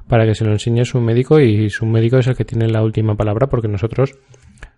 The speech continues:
no somos médicos ni, ni nada por el estilo y no podemos tomar decisiones de ese tipo. Pero yo sí que os digo que en este caso yo tomé una decisión personal, que es una cosa que decido yo, nunca se lo diría a un cliente, siempre le diría que le pregunte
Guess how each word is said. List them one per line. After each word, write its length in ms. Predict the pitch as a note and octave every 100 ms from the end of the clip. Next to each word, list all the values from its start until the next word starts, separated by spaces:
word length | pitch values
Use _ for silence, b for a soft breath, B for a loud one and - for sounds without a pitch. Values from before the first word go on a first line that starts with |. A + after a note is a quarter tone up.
| -
no 160 | B2
somos 360 | B2 C#3+ B2 A2
médicos 540 | A#2 A#2 C3 E3+ D#3+
ni, 380 | B2 A2 G#2 G2+
ni 180 | A#2 G#2+
nada 180 | A2 A2+
por 120 | A2+
el 60 | G#2+
estilo 380 | - A2+ C#3
y 40 | C3
no 120 | A#2
podemos 300 | A#2 A#2+ A#2
tomar 240 | A#2+ A2+
decisiones 540 | A2+ G#2+ G2+ B2 C3 A#2+
de 80 | A2
ese 140 | A#2
tipo. 340 | A2 G#2+ A2+ - b b b b b - -
Pero 300 | A2+ B2+ C#3
yo 320 | A#2 A#2+ - - _ _
sí 180 | - A2+
que 120 | A#2
os 100 | A2
digo 240 | B2 B2+
que 240 | B2+ A2+ A2
en 120 | A2
este 200 | - A2+
caso 180 | A#2 B2+
yo 100 | A2+
tomé 180 | A2
una 100 | A2+
decisión 380 | A#2 - - A2+
personal, 500 | G#2+ G2+ A2+ A2 D3+
que 80 | C3
es 100 | A2+
una 140 | A2+
cosa 340 | A2 A2 A2 G#2+ B B B B B
que 100 | -
decido 360 | B2 A2+ A#2+ A2+
yo, 160 | G#2+ C3
nunca 320 | B2 C3 B2+
se 140 | -
lo 80 | A#2
diría 240 | A2 A2+
a 40 | A2
un 100 | G#2
cliente, 540 | G#2+ G#2 A2 C#3 F3 b b b b
siempre 360 | - B2 A#2
le 80 | A#2+
diría 300 | A#2 A2+ A#2
que 80 | A2+
le 140 | A2
pregunte 600 | G#2 G#2 G#2 G#2+ B2 E3+